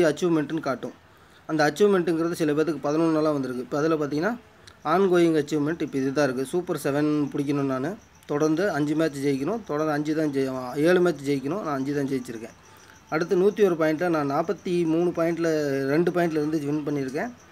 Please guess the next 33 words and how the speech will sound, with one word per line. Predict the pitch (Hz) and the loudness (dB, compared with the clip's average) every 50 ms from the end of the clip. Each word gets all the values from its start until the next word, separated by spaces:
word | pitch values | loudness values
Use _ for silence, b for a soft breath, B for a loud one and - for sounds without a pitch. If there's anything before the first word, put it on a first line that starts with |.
| B B B B B B | B B B B B B
இப்போ | 143 139 123 143 135 | -8 -6 -2 -2 0
நாற்பத்தி | 131 135 156 185 185 208 165 180 160 | 0 2 0 2 0 0 0 2 0
ஒண்ணுல | 143 147 175 196 196 185 | 2 2 2 4 4 4
வின் | 170 165 160 156 | 4 4 2 2
பண்ணா | 143 147 139 143 170 196 - - - - - | 0 -2 -2 0 -2 -2 -4 -8 -14 -14 -8
இன்னொரு | 170 151 156 160 156 151 147 143 | -4 0 2 4 4 4 4 2
அச்சீவ்மெண்ட் | 135 135 151 151 147 143 139 135 | 0 0 -2 -4 -2 -2 -2 -4
ஆகும் | 127 123 123 127 127 123 | -4 -4 -4 -6 -8 -8
அப்படின்னு | 117 123 131 131 | -6 -6 -6 -6
மாதிரி | 127 127 139 139 | -4 -6 -6 -6
காட்டுது. | 131 127 117 - 120 117 120 - - B B B B B B B B | -8 -10 -12 -10 -12 -14 -14 -16 -18 B B B B B B B B
அடுத்து | - 147 165 185 175 214 | -4 -2 -2 0 0 0
பாத்தீங்கன்னா | 175 170 151 135 151 151 160 185 208 196 | 2 2 0 0 0 0 0 -2 -2 -4
பூல் | - 165 170 170 | -4 -2 -2 0
மாஸ்டர் | 156 156 151 147 147 - 175 190 180 | 0 0 -2 -2 -4 -4 -8 -6 -4
இருநூத்தி | 165 147 147 151 185 190 185 190 | -2 -2 0 0 -2 -2 0 2
ஒண்ணு | 170 165 156 156 | 2 2 2 2
பாயிண்ட்ல, | 135 143 147 151 151 135 151 185 208 233 - - B B B B B B B B B B B - | 0 0 -2 -2 -2 -2 -2 -2 -4 -4 -6 -10 B B B B B B B B B B B -6
அஹ், | 147 147 147 147 143 143 143 143 139 139 139 143 | -2 0 2 2 2 2 2 2 0 0 0 2
நூத்தி | 151 190 226 - 220 190 | 2 2 2 2 2 4
ஒண்ணுக்குள்ள | 165 165 160 147 139 160 170 180 | 4 4 2 2 2 2 2 2
ஜெயிக்கணும். | 147 156 151 139 135 156 180 175 | 2 0 0 0 0 -2 -2 -2
நான் | 160 147 143 | -2 0 0
நூத்தி | 151 156 147 165 | -2 0 -2 -4
பதிமூணுல | 156 - 131 123 151 170 170 165 160 151 147 | -4 -4 -4 -2 0 0 2 2 2 2 0
தான் | 156 165 156 143 | 0 0 -2 -2
ஜெயிச்சிருக்கேன். | 123 127 131 123 131 131 120 123 147 180 202 156 - - - - | -2 -2 -4 -2 -2 -6 -4 -4 -6 -8 -10 -14 -20 -20 -14 -8
அதனால | 143 139 135 135 147 170 | -6 -4 -4 -2 -2 0
இதுவும் | 160 143 147 156 156 147 | 0 0 2 2 2 2
ஒண்ணு | 139 135 135 127 123 117 117 | 2 0 -2 -2 -4 -6 -6
பெண்டிங்ல | 127 131 131 135 135 123 120 | -8 -6 -4 -4 -4 -2 -2
இருக்கு. | 117 113 107 120 - - - - - - - - - - - - - - _ - | -4 -6 -8 -12 -14 -14 -16 -20 -20 -20 -20 -20 -20 -20 -20 -20 -20 -20 _ -12
அப்புறம் | - 160 139 160 160 160 156 | -12 -8 -2 0 2 2 2